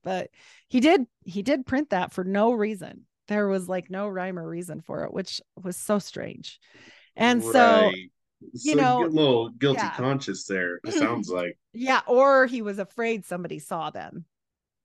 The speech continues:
Speaker 2: Right.
Speaker 1: And you know, he's like, "I would never do that. I would never do that." And same thing with Joseph Smith. They moved his body a whole bunch of times.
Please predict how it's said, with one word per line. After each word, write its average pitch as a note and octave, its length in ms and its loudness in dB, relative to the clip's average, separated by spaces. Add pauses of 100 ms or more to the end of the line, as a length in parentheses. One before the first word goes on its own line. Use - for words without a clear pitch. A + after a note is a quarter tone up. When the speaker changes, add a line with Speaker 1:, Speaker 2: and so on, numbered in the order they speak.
(300)
Speaker 2:
Right. C3 560 2
Speaker 1:
And E3 180 -8 (680)
you A#3+ 160 2
know, A3 180 4
he's A3 200 0
like, - 120 -10
"I B3+ 280 2
would G3 160 -4
never G#3+ 260 -6
do F3 160 -8
that. F3 300 -4
I G3 80 -2
would F3+ 140 -4
never F3 240 -8
do E3+ 100 -10
that." - 300 -6
And A3 220 -2
same E4+ 260 0
thing F#4 160 -2
with A3+ 120 -2
Joseph A3 340 -4
Smith. A#3 300 -4
They A3+ 140 0
moved C#4 240 0
his F#3 140 -2
body F#3 400 -8
a C3+ 60 -6
whole G3+ 220 -4
bunch A3 280 0
of G3 80 -6
times. - 640 -8